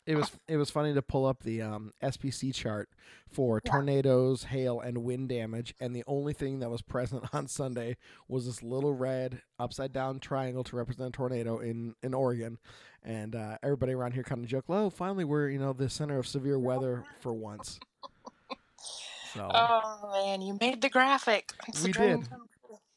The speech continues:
Speaker 1: It's, it's always good, and I will take that over hail or wind damage any day. But, uh, it, it was a very exciting start to the week, and, uh, you know, we'll get into the rest of what happened,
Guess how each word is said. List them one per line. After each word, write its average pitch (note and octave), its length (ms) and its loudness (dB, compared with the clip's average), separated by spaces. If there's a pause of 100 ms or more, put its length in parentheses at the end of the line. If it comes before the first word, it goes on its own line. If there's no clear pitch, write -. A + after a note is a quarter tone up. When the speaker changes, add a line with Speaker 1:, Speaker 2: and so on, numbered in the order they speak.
(140)
Speaker 1:
It's, - 220 -2
it's F3+ 160 2
always F3+ 260 6
good, D3 300 2
and C3 120 -2
I C#3+ 60 2
will D3 80 4
take D3+ 240 0
that D3 160 2
over C3+ 300 2
hail C#3 240 2
or C3 240 -2
wind C3 240 -4
damage A#2+ 340 -4
any C3 160 -6
day. A#2+ 220 -6
But, A#2+ 320 -6 (360)
uh, C#3+ 300 6
it, G#3+ 140 4
it F#3+ 120 8
was E3 140 2
a D#3+ 60 0
very F#3 240 6
exciting D#3 420 0
start D3 220 -2
to - 40 -16
the C#3 100 0
week, C#3 360 0
and, B2+ 240 -2
uh, A#2+ 280 -2 (540)
you C#3+ 120 -2
know, A2+ 260 -2 (260)
we'll D#3 200 2
get D#3+ 160 4
into D#3 280 4
the B2+ 200 2
rest C#3 320 4
of A#2+ 180 0 (220)
what B2 180 2
happened, B2 640 0